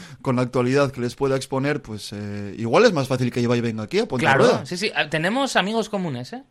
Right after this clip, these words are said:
Speaker 1: ¿Sí?
Speaker 2: Sí, sí,
Speaker 1: ¿En
Speaker 2: sí.
Speaker 1: Facebook o en la vida real?
Speaker 2: Eh, en la vida real, en la
Speaker 1: Ah,
Speaker 2: vida
Speaker 1: vale,
Speaker 2: real.
Speaker 1: vale. <laughs>
Speaker 2: Entonces yo creo que aquí podemos lanzarlo y podemos ver si también nos puede dar con la gestión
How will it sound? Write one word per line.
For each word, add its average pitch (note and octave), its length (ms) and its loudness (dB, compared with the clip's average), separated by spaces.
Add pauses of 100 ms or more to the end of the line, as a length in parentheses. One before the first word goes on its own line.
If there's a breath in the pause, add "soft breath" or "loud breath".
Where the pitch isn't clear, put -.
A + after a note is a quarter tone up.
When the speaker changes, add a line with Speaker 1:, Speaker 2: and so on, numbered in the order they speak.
(140)
Speaker 1:
¿Sí? G3+ 420 0
Speaker 2:
Sí, D#3 240 -6
sí, C#3+ 100 -6
Speaker 1:
¿En B2+ 140 0
Speaker 2:
sí. B2 40 -8
Speaker 1:
Facebook G3 400 2
o C#3+ 60 6
en B2+ 40 2
la B2+ 100 4
vida C3+ 180 2
real? A#2 280 0
Speaker 2:
Eh, D3 280 0
en C3+ 100 -6
la C3+ 80 0
vida E3 160 2
real, A#2 180 -2
en A#2 60 -10
la D3 80 2
Speaker 1:
Ah, D#3+ 60 6
Speaker 2:
vida D3 240 8
Speaker 1:
vale, C#3 180 4
Speaker 2:
real. C3 40 0 (180)
Speaker 1:
vale. C#3 160 2
<laughs> B2+ 40 4
Speaker 2:
Entonces D#3+ 220 2
yo F3 140 4
creo F3+ 180 2
que E3+ 80 -2
aquí F3 220 -2
podemos E3+ 600 2
lanzarlo D#3 720 4 (280 loud breath)
y E3+ 100 -4
podemos F#3+ 380 2
ver F#3+ 120 2
si G3+ 100 -2
también F3+ 320 2
nos F3 160 -2
puede F3 200 2
dar E3+ 280 6
con E3 200 -2
la D#3+ 120 4
gestión F#3 580 0